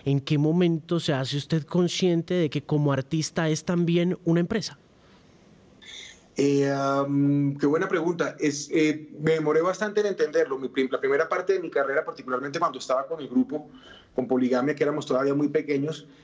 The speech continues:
Speaker 2: eh, eh, mm, pues algo de eso, algo de eso había en la parte de management, pero nosotros todavía como no lo comprendíamos. Éramos, éramos muy,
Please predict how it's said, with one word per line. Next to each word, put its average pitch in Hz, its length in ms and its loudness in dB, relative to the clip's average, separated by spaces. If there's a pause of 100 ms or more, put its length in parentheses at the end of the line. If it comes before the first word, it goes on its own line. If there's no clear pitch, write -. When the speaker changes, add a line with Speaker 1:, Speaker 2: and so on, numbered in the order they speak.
(120)
Speaker 2:
eh, 127 480 4
eh, 131 240 4
mm, 123 500 -4 (100)
pues 143 320 -2 (180)
algo 160 360 0
de 196 100 4
eso, 196 300 0 (180)
algo 160 340 0
de 196 60 2
eso 196 160 -2
había 190 200 0
en 190 60 -2
la 185 120 -4
parte 160 260 0
de 180 60 2
management, 160 460 -2
pero 131 140 0
nosotros 131 380 0
todavía 165 220 2
como 165 140 -4
no 131 60 0
lo 139 180 -2
comprendíamos. 127 680 0
Éramos, 127 260 0
éramos 143 300 -2
muy, 131 340 -4